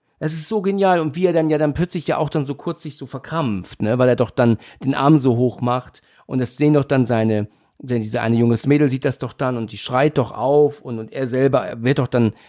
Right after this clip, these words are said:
äh, doch dann abgeholt vom Vater, weil er doch dann, ähm, sich doch dann die Nase gebrochen hat am Tisch. Also alter Schwede,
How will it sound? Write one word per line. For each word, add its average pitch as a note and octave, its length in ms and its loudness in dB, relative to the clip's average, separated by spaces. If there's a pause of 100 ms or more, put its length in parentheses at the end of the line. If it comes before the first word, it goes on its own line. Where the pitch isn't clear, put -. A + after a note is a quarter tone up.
(280)
äh, - 100 -14
doch B2 220 -4
dann A#2 160 -4
abgeholt B2+ 460 2
vom A2+ 180 0
Vater, B2+ 320 -2
weil A2+ 120 0
er A2 80 0
doch A2 160 -4
dann, G#2+ 300 -2
ähm, G#2 200 -4
sich G#2+ 120 -10
doch A2+ 140 -4
dann G#2+ 200 -2
die G2+ 180 -6
Nase B2+ 320 2
gebrochen A#2 400 0
hat A#2+ 160 -4
am B2 180 -2
Tisch. - 260 -4
Also A#2+ 240 -6
alter D#3+ 400 0
Schwede, C3+ 380 -8